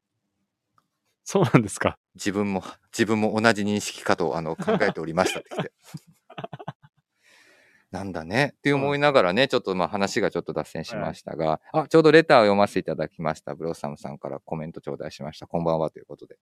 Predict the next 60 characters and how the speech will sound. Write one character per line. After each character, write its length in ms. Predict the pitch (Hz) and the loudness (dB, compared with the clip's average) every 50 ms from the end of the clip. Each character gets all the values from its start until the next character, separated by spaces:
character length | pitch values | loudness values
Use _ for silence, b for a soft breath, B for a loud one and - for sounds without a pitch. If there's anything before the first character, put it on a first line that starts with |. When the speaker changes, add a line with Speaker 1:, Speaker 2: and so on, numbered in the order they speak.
| _ _ _ | _ _ _
Speaker 1:
こ 60 | 104 | -4
ん 0 | |
ば 60 | 104 | 0
ん 40 | 107 107 | 4 4
は。 120 | 107 - _ _ _ | 4 2 _ _ _
Speaker 2:
は 180 | - 92 85 | -2 -2 -2
い、 60 | 80 - | -2 -4
あ 120 | - 82 | -10 -12
の、 0 | |
Speaker 1:
あ 0 | |
り 0 | |
が 0 | |
と 100 | 82 78 78 | -12 -10 -8
う 0 | |
ご 120 | 78 78 - | -8 -6 -2
ざ 100 | 107 143 | 0 0
い 40 | |
ま 60 | 135 104 | 0 0
す。 60 | 110 | -4
Speaker 2:
ぜ 20 | 92 | -4
ひ 20 | 82 | -2
ね、 160 | 98 113 117 | 0 2 2
迷 220 | 98 87 87 90 | 4 4 4 4
っ 60 | 87 - | 4 2
て 120 | - - | 0 -6
い 60 | 78 | -6
た 80 | - 78 | -2 -2
だ 100 | 73 76 | -2 -2
け 120 | - 82 | 0 2
れ 80 | 90 85 | 2 2
ば 100 | 80 76 | 2 2
な 140 | 101 120 - | 0 0 0
と 180 | - 64 - _ | -2 -8 -12 _
思 260 | - - 85 76 71 80 | -10 -8 -6 -4 -4 -6
い 60 | 85 | -4
ま 160 | 82 85 87 | -4 -6 -6
す。 60 | - | -6
Speaker 1:
そ 80 | - 90 | -8 -12
う 20 | |
で 40 | 80 | -4
す 60 | - | -2
ね。 60 | 110 | 0
ど 40 | 127 | 0
れ 80 | 131 117 | 2 0
も 180 | 107 101 95 | 0 0 0
Speaker 2:
は 40 | 90 | 0
い。 40 | 87 | -2
Speaker 1:
チ 140 | - - - | -2 -4 -6
ョ 20 | 104 | -6
イ 40 | |
ス 60 | 90 - | -4 -4
さ 100 | - 95 | -4 -4
れ 80 | 87 | -4
て 100 | - 95 | -2 -4
る 100 | 90 87 | -4 -4
の 140 | 87 87 85 | -4 -4 -4
は 60 | 85 | -2
良 140 | 87 92 90 | -2 -2 0
か 100 | - 95 | -2 -2
っ 60 | - | -4